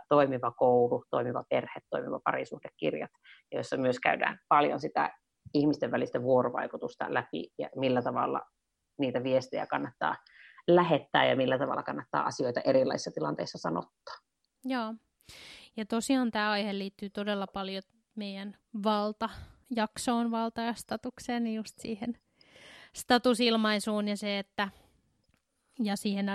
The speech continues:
Speaker 2: edellä mainittuun itsensä arvostamiseen, että jos omassa puheessakin kaiken aikaa vähättelee, vähättelee itseään, niin opettaa ikään kuin muita ympärillään toimimaan itseään kohtaan.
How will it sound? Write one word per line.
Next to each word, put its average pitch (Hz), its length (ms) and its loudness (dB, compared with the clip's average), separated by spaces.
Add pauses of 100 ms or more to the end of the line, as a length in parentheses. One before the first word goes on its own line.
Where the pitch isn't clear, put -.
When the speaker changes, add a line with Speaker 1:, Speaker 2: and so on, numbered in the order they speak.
(140)
Speaker 2:
edellä 202 360 0
mainittuun 220 680 0 (260)
itsensä 226 440 -2
arvostamiseen, 240 960 0
että 233 180 -8
jos - 300 -10 (100)
omassa 214 480 -4
puheessakin 220 760 -4
kaiken 214 380 -4
aikaa 208 340 -4
vähättelee, 220 680 -4 (540)
vähättelee 220 560 2
itseään, 202 440 -4
niin 202 100 -4
opettaa 202 500 -4
ikään 190 280 -6
kuin 202 140 -8
muita 190 360 -4
ympärillään 202 840 -2 (960)
toimimaan 220 560 0
itseään 226 460 0
kohtaan. 254 580 2